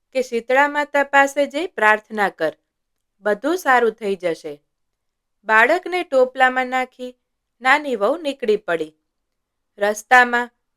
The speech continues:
બે તલાવડી તેણે જોઈ. બંને તલાવડી પાણીથી છલોછલ હતી, પણ કોઈ તેનું પાણી પીતું ન હતું.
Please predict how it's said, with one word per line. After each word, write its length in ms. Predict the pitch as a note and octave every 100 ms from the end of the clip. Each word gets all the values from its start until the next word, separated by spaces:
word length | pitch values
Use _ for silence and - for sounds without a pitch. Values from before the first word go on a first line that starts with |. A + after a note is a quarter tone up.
| _
બે 180 | C#4 E4
તલાવડી 560 | F4+ G3 B3+ B3+ B3 A#3+
તેણે 360 | G#3+ G3+ F3
જોઈ. 380 | E3 E3 D#3 D#3 _ _ _ _ _ _ _ _
બંને 340 | G3+ A3 D4+ F#4
તલાવડી 540 | D#4 D4+ D4 D4 D4
પાણીથી 600 | - A#3+ A#3+ B3 B3 E4 -
છલોછલ 500 | A#3+ A#3+ G#3+ G#3+ G3+
હતી, 420 | F3+ E3+ - D3+ _ _ _ _ _ _ -
પણ 160 | D4 C#4+
કોઈ 360 | - C#4+ F4
તેનું 340 | F4 C#4 C4+ C4+
પાણી 380 | A3 G3 A3+
પીતું 440 | D#4+ A#3 A3 G#3 F3+
ન 60 |
હતું. 500 | F3 D#3+ D#3+ D#3+ D#3